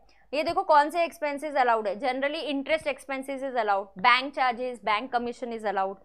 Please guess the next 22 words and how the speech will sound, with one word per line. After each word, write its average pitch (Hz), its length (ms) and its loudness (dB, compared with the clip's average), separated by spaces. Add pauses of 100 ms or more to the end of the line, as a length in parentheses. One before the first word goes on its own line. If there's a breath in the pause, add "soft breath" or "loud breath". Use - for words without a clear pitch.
(440 soft breath)
Dividend 285 460 0
income 302 300 0
में 311 140 0
सिर्फ 320 260 -8
ट्वेंटी 269 440 0
परसेंट 311 420 4
of 294 100 4
the 285 160 4
income 262 460 0
will 262 220 -4
be 254 120 -2
allowed, 208 340 0
twenty 247 360 -2
percent 285 360 0
of 262 100 -4
dividend 247 360 0
income 233 340 -4
can 233 200 -4
be 240 100 -4
treated 226 340 -4
as 214 140 0
expenditure। 196 680 -8